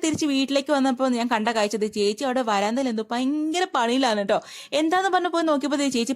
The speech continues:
പായസം ഉണ്ടാക്കുന്ന ബഹളത്തിലേക്കാണ് ഗൈസ്. അതിൻ്റെ കൂടെ വ്ളോഗ് വേറെ എടുക്കുന്നുണ്ട് കേട്ടോ. പിന്നെ ഈ ഒരു പാലിന് ഞങ്ങൾ രണ്ടുപേരും കൂടെ അടി ഉണ്ടാക്കുന്നത് ആരും കാര്യമാക്കണ്ട, കാരണം ഞങ്ങൾ എപ്പോഴും ഇങ്ങനെ തന്നെയാണ്. ചേച്ചിയും ചേട്ടനും കൂടെ ചേർന്ന് ഞങ്ങൾക്ക് ഒരു ജോഡി ഡ്രസ്സ് എടുത്തുകൊണ്ട് വന്നിട്ടുണ്ടായിരുന്നു. അപ്പോൾ അത് എനിക്ക് ആ ഒരു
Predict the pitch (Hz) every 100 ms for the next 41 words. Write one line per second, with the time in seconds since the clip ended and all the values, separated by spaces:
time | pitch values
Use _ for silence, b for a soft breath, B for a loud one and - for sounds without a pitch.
0 | 254 214 220 294 294 233 220 226 208 196
1 | 196 214 220 226 226 190 180 180 - 196
2 | 208 240 226 226 262 269 311 285 294 240
3 | 254 247 208 196 175 B B B 302 302
4 | 339 370 349 311 302 320 302 277 277 269
5 | 269 277 240 240 233 233 240 - 202 240
6 | 269 285 320 311 226 185 220 202 196 226
7 | - 254 254 269 254 294 285 _ 330 320
8 | 247 233 247 247 226 190 190 B B -
9 | 254 269 330 294 247 254 254 254 240 240
10 | 226 233 220 226 233 254 202 202 - 220
11 | 233 226 196 208 240 202 170 240 - B
12 | B 233 302 294 254 233 302 277 311 294
13 | 262 285 311